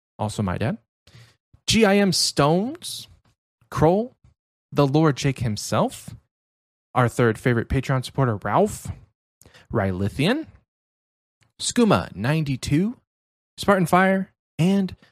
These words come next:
Toast No Toast. If you guys want to support us on Patreon, you can do so by going to patreon dot com slash X P waste. We said that we would have an update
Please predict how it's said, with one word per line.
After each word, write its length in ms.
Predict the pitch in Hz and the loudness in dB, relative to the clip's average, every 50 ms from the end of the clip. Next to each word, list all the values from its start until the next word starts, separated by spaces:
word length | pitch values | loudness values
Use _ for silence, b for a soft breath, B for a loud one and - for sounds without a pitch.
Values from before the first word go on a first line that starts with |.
| b b b - | b b b -4
Toast 400 | - 160 180 202 - - - - - | 0 2 2 2 2 -2 -8 -12 -8
No 200 | 123 139 156 160 | -4 -2 -2 -2
Toast. 480 | - - 131 - - - - - - - - - - - - _ _ _ _ _ _ B B B B B B B B B | -2 -4 -4 -4 -6 -12 -18 -18 -20 -20 -20 -20 -20 -20 -20 _ _ _ _ _ _ B B B B B B B B B
If 60 | - | 2
you 80 | 143 | 4
guys 140 | 170 160 151 | 4 4 4
want 100 | 165 151 | 2 0
to 40 | - | 0
support 280 | - 143 - 160 156 156 | -2 0 2 2 4 4
us 120 | 147 - | 2 0
on 240 | - - 143 139 127 | -2 -2 -2 -2 -2
Patreon, 560 | - - 139 131 - - 143 135 131 123 107 | -2 -2 -4 -4 -4 -4 -4 -4 -4 -4 -6
you 100 | 117 127 | -8 -8
can 220 | 139 - 135 117 113 | -6 -4 -4 -4 -4
do 180 | 104 - 165 | -4 -4 -4
so 380 | 156 - - 90 - - - - _ _ _ _ _ _ _ _ _ _ _ - | -4 -4 -4 -6 -6 -8 -10 -14 _ _ _ _ _ _ _ _ _ _ _ -6
by 120 | 120 123 | -4 -2
going 300 | 117 - 151 160 147 120 | -2 0 0 0 -2 -2
to 260 | - - - 156 - - _ - | -4 -4 -6 -6 -6 -6 _ -6
patreon 520 | - 139 143 - - 151 147 135 113 - | -4 -4 -4 -4 -2 -2 -2 -2 -2 -2
dot 240 | - 131 139 151 - | -2 -2 -2 -2 -4
com 400 | - - 151 143 143 139 147 143 b b b b b - | -4 -2 0 0 0 0 -2 -6 b b b b b -18
slash 460 | - - - 135 147 180 175 - - - - | -14 -4 0 2 2 2 2 0 -4 -2 0
X 240 | 170 170 - - | 0 0 0 -2
P 160 | - - 123 101 | -4 -2 -2 0
waste. 560 | 92 95 117 180 185 - - - - - - _ _ _ _ _ _ _ _ _ B B B B B B B B | 0 0 0 0 -2 -4 -6 -10 -14 -18 -20 _ _ _ _ _ _ _ _ _ B B B B B B B B
We 60 | 131 | 0
said 160 | 120 - 151 | 2 2 2
that 80 | 143 147 | 2 2
we 140 | 135 139 135 | 2 2 2
would 80 | 131 | 4
have 120 | 113 143 135 | 4 4 4
an 100 | 127 123 - | 4 4 2
update 400 | 160 160 - - 165 165 165 | 2 2 2 0 -2 -2 -2